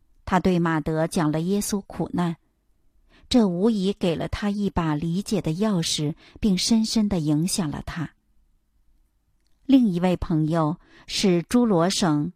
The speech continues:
圣克洛德的德拉图太太，自一九二三年至一九二八年，他们有着亲密的书信往来。这种交往对马德而言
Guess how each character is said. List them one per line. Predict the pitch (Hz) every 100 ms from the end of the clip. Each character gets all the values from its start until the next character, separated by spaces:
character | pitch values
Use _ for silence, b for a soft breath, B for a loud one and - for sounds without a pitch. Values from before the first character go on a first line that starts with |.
| _
圣 | - - 233 180
克 | 165 -
洛 | 233 196
德 | 165 151
的 | 151 185
德 | 160 170
拉 | 170 214
图 | 220 - 151
太 | - 190
太， | 160 160 170 - _ _ _ _ _ _ _ _ -
自 | 208 185
一 | 208
九 | 196
二 | 180 190 175
三 | - 208 208
年 | 190 151 151
至 | - 180
一 | 196
九 | 196 175
二 | 185 180
八 | 202 202
年， | 196 160 143 - _ _ _ _ _
他 | -
们 | 180 175
有 | 170
着 | 151 160
亲 | - 214
密 | 208 202
的 | 170 160
书 | - 196
信 | 196 208 160
往 | 156 151
来。 | 151 143 165 _ _ _ _ _ _ _ _ _ _ _ _
这 | - 247
种 | 208 165
交 | 156 180 170
往 | 175 156 151 B B B
对 | - 220
马 | 185 180 165
德 | 160 170
而 | 202 170 175
言 | 170 156 151